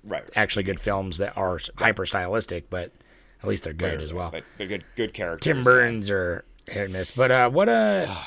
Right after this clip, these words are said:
Speaker 2: what is your favorite Tim Burton movie then? Just out of curiosity. Would you
Speaker 1: Oh,
Speaker 2: say?
Speaker 1: dude, I don't know actually.
Speaker 2: 'Cause
Speaker 1: I
Speaker 2: he's
Speaker 1: have
Speaker 2: got,
Speaker 1: to
Speaker 2: he's got a rant. I mean, I could see why he's so famous 'cause it's like obviously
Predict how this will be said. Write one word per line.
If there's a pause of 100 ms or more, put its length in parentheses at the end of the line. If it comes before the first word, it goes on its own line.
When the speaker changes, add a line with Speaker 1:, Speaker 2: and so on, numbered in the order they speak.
Speaker 2:
what
is
your
favorite
Tim
Burton
movie
then? (160)
Just
out
of
curiosity. (1800)
Would
you
Speaker 1:
Oh,
Speaker 2:
say? (340)
Speaker 1:
dude, (140)
I
don't (120)
know
actually.
Speaker 2:
'Cause
Speaker 1:
I
Speaker 2:
he's
Speaker 1:
have
Speaker 2:
got,
Speaker 1:
to
Speaker 2:
he's
got
a
rant.
I
mean,
I
could
see
why
he's
so
famous
'cause
it's
like
obviously